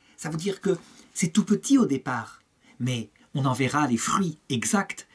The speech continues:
dans l'autre monde. C'est là qu'on verra à quel point elle a pu semer dans les cœurs. Elle continue de recevoir dans sa chambre. Et voici le témoignage en mille neuf cent trente-cinq d'une dame de Saint-Use, Madame Pouce, qui dit ceci.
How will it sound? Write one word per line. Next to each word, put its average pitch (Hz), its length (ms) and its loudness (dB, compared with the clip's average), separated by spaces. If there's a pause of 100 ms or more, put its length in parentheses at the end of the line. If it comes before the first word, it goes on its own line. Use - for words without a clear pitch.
(180)
dans 190 180 2
l'autre 151 300 -2
monde. 117 320 4 (160)
C'est - 120 -2
là 220 140 2
qu'on 165 160 -6
verra 123 400 -6 (280)
à - 60 -16
quel 117 180 -8
point 139 320 -2
elle 123 100 -6
a 123 80 -8
pu 127 120 -8
semer 120 300 4
dans 113 140 2
les 104 100 -4
cœurs. 104 420 -12 (540)
Elle 147 160 0
continue 214 340 6
de 208 80 -4
recevoir 175 400 -8
dans 170 100 -10
sa 170 140 -8
chambre. 165 400 -6 (320)
Et - 60 -2
voici 185 300 2
le 170 60 0
témoignage 180 540 -2
en 156 80 -4
mille 147 140 0
neuf 151 120 -2
cent 165 160 -6
trente-cinq 170 760 2 (400)
d'une 160 240 4
dame 131 380 -2 (240)
de 131 80 -2
Saint-Use, 147 640 0 (180)
Madame 143 320 0
Pouce, 156 300 2
qui - 120 -6
dit 165 120 0
ceci. 165 500 2